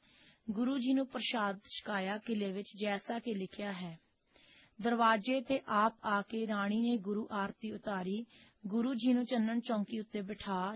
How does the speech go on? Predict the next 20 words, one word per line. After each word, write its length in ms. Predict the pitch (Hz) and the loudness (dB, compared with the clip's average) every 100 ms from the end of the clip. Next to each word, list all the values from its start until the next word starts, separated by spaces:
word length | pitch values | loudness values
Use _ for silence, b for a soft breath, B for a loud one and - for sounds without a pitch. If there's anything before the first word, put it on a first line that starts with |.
| - | -6
ਚਰਨ 360 | 240 226 233 233 | -2 2 2 2
ਤੋਂ 380 | 233 202 190 214 | 0 -2 -2 -6
ਪੁੱਤਰਾਂ 400 | - 226 233 240 | -10 -8 0 0
ਸਮੇਤ 440 | 254 - 202 202 202 | 2 0 2 0 -2
ਚਰਮਾ-, 460 | 220 208 214 214 208 B B B B - | -2 0 0 -2 -8 B B B B 0
ਚਰਨਾਮ੍ਰਿਤ 840 | 247 240 247 262 240 226 208 220 - _ - | 4 4 4 2 0 0 0 0 -4 _ -6
ਲਿੱਤਾ 460 | 208 196 - 190 | -6 -6 -4 -4
ਤੇ 160 | 202 226 | -2 -2
ਗੁਰਮੁਖ 500 | 185 214 208 - - | 0 0 -2 -6 -12
ਹੋਏ। 200 | 190 180 _ b b b b b - | -10 -12 _ b b b b b 2
ਚਰਨਾਮ੍ਰਿਤ 580 | 254 254 285 269 233 - | 4 4 4 4 2 0
ਦਾ 240 | 214 - 208 | -4 -2 -6
ਅਰਥ 160 | 214 | -6
ਹੈ 200 | 202 233 | -2 -2
ਗੁਰੂ 300 | 220 226 226 | 0 0 0
ਜੀ 140 | 208 220 | -2 -4
ਦੇ 80 | |
ਪਵਿੱਤਰ 420 | 226 220 208 240 226 | -4 -6 -4 -4 -2
ਚਰਨਾਂ 380 | 220 196 202 | -2 0 -2
ਦਾ 100 | 196 | -2